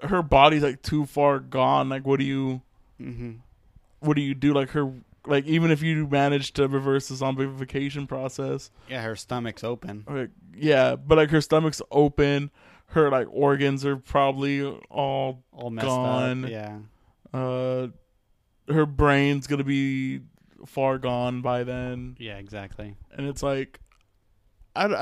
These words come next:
Speaker 1: I don't know. Like, is there even a reason to bring her back from there?
Speaker 2: I don't think
Speaker 1: I
Speaker 2: so.
Speaker 1: wouldn't think so either.
Speaker 2: Yeah.
Speaker 1: Like, eventually she has to be put down. Oh, which is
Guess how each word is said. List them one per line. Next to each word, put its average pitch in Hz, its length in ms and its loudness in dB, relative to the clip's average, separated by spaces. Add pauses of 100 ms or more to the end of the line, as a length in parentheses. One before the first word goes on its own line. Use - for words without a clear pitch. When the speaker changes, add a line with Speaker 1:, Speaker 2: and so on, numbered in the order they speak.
Speaker 1:
I - 20 6
don't 240 140 2
know. 196 140 10
Like, 147 240 6
is 147 160 0
there 151 460 0
even 151 200 -2
a - 20 0
reason 151 200 -2
to 143 40 -4
bring 139 160 -4
her 143 80 0
back 139 320 0 (960)
from 135 200 -2
there? 147 480 -2 (1000)
Speaker 2:
I - 40 -18
don't 110 100 -16
think 101 120 -14
Speaker 1:
I 151 140 4
Speaker 2:
so. 156 40 4
Speaker 1:
wouldn't 143 360 2
think 139 160 -2
so 139 200 0
either. 135 400 0
Speaker 2:
Yeah. 107 320 -10 (280)
Speaker 1:
Like, 143 100 -2
eventually 156 400 4
she 139 100 2
has 139 180 4
to - 60 -10
be 135 120 2
put 127 220 -2
down. 135 480 -4 (920)
Oh, 139 140 0
which 135 120 -2
is 135 160 -4